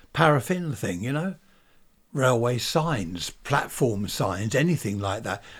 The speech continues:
These tin, these tin posters, you know, those huge posters, it would say Oxo or Ovaltine, whatever, Will's cigarette, stuff like that. They go for hundreds of pounds, and some of them are rusted to bits,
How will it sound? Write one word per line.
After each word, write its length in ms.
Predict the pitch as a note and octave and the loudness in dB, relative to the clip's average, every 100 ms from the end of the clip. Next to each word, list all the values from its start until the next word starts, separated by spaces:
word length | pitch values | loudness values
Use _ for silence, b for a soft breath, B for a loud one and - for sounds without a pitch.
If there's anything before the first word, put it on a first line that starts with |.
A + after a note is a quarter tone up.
| - | 2
These 240 | G#3 F#3 - | 2 2 -4
tin, 540 | - G3 C3 G2 D#2+ b b b b _ | 2 2 4 0 -4 b b b b _
these 220 | - D#3+ D3 | -2 -2 -2
tin 520 | - - D3+ C#3 A#2 G2+ | -4 2 2 2 -2 -4
posters, 600 | - C#3 A2 - G2+ G2+ | 2 2 2 -2 -4 -2
you 80 | C#3+ | -2
know, 80 | C#3+ | -2
those 160 | A#2+ | -2
huge 380 | - C3 A2 - | 2 2 2 -2
posters, 460 | B2 A2+ - - G2 | -2 -2 -2 -4 -4
it 80 | |
would 140 | A#2 G#2 | -4 -4
say 200 | F#2+ G2+ B B | -4 -6 B B
Oxo 640 | - C3+ - - C3+ A#2 | 0 0 0 -2 2 2
or 240 | A2+ G#2+ A#2+ | 2 0 2
Ovaltine, 1080 | B2 C3 A2 G#2+ G#2 - B2 A2+ A2 A2+ B B B - | 4 6 4 2 -4 -4 -2 0 0 -2 B B B 0
whatever, 460 | C3 A#2 G#2+ G#2 G2+ B | 2 4 2 0 -4 B
Will's 580 | B2+ B2+ A#2 A2 G2+ - - | 2 4 4 2 -4 -8 -10
cigarette, 600 | - - A2+ G#2+ G#2 - | -4 0 2 2 2 0
stuff 340 | - C#3 A2 - | -4 -2 -4 -4
like 180 | A2 B2 | -6 -4
that. 200 | A2 B B B B | -8 B B B B
They 120 | B3+ | -4
go 200 | G3+ F3+ | 0 0
for 120 | F3 E3+ | 2 0
hundreds 540 | B2 G3+ G#3 F3+ D#3 | 2 2 2 0 -2
of 140 | C3 | -4
pounds, 320 | G#2 A2 G#2+ A#2 | -2 -2 -4 -6
and 100 | D3 | -4
some 240 | - F#3 | -2 0
of 100 | F#3 | 0
them 120 | B2+ | 2
are 80 | A#2 | 0
rusted 480 | B2+ D3 - E3 D3+ | 0 -2 -4 -8 -8
to 100 | D#3 | -6
bits, 340 | G#3 D#3+ - | -4 -6 -8